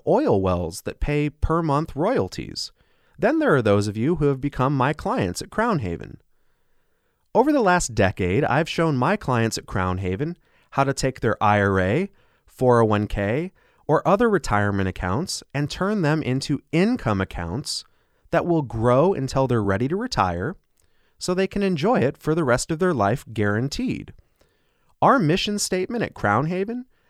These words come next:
is to ensure our clients worry less about their money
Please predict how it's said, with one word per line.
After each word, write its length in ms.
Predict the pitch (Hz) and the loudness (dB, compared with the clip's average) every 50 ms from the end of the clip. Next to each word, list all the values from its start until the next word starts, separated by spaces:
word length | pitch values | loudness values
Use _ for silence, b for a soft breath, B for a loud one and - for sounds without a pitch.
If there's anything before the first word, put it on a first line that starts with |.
| _ _ _ | _ _ _
is 220 | - 147 151 - | -4 -4 -4 -2
to 160 | - 175 170 | -2 -2 -2
ensure 420 | 160 151 147 - - 165 160 160 - _ | -2 -2 -4 -2 -2 -2 -2 -2 -2 _
our 160 | 117 131 175 | 0 2 2
clients 480 | 190 - - - 139 135 135 131 123 - | 0 0 -4 -2 -2 0 0 -2 -2 -4
worry 380 | 104 107 113 123 131 131 123 110 | -4 -2 0 2 2 2 2 0
less 480 | 98 95 95 101 127 170 185 - - - - | -2 0 0 2 2 2 0 -2 -6 -6 -8
about 320 | 120 107 104 113 127 - | -4 -2 0 0 0 0
their 120 | 165 170 175 | -2 -4 -2
money 440 | 147 113 95 92 90 90 101 147 | -2 -2 0 0 -2 -4 -4 -6